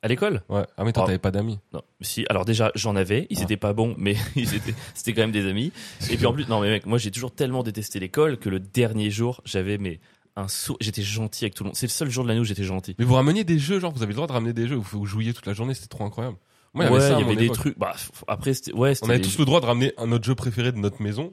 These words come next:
Speaker 2: à l'école et pour, euh, jouer avec les potes. C'était trop bien.
Speaker 1: Ah ouais, si tu, si, franchement, en plus, je me demande si t'apprendrais pas plus à l'école en faisant que des jours comme ça.
Speaker 2: C'était incroyable. Ma fille, aujourd'hui, elle va à l'école, ils ont plus le droit de ramener des jeux.
Speaker 1: Ah
Speaker 2: Ils
Speaker 1: ouais ?
Speaker 2: travaillent, mec, c'est le dernier jour. Je trouve ça trop nul.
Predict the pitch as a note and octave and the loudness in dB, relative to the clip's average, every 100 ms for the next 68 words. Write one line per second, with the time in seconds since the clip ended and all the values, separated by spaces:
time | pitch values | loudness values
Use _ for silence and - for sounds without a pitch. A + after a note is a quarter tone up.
0 | - A2 A2+ A#2 C#3 G2+ F#2 F#2 - G2 | -4 -4 -4 -4 -6 -4 -6 -8 -8 -6
1 | F#2+ F#2 F#2+ A2 G2+ G2 A#2 - - _ | -4 -4 -4 -6 -6 -4 -4 -8 -18 _
2 | _ - - F#2 F2 - - - - G2 | _ -14 -10 -8 -10 -10 -12 -10 -6 -4
3 | A#2+ B2 - F#2 A2 - - - B2 F#3 | -2 -4 -10 -8 -8 -8 -12 -4 -2 0
4 | E3+ F#3+ A2+ D3 - G#2+ G2 G2+ G#2+ C3 | -2 -2 -2 -4 -4 -4 -2 -2 -2 -4
5 | - G2+ G2 A#2 G2 F#2 G#2 G#2 G2+ - | -4 -4 -2 -4 -4 -4 -4 -4 -4 -6
6 | G2+ A2 G2+ _ - - - F2 E2+ F2+ | -8 -10 -14 _ -20 -20 -14 -12 -10 -8
7 | D#2+ F#3 G2+ A#3 C3 A2 F3+ G2 F#2+ G2 | -2 2 2 4 4 4 2 2 2 0
8 | - G2+ F#2+ - F3 D3 C3 A#2+ A#2 A#2 | -2 -2 -2 -4 -4 -4 -4 -4 -4 -6
9 | B2+ - _ _ _ _ _ _ - B2 | -6 -12 _ _ _ _ _ _ -6 -4
10 | - A#2+ A#2+ C#3+ G#2+ F#2 - E2+ G2 G2+ | 0 2 2 2 0 -4 -8 -6 -4 -2
11 | A2 A#2 F2 - - - F#2 F2 - - | -4 -6 -12 -16 -16 -16 -12 -12 -10 -6
12 | A#2 F#2+ | -4 -4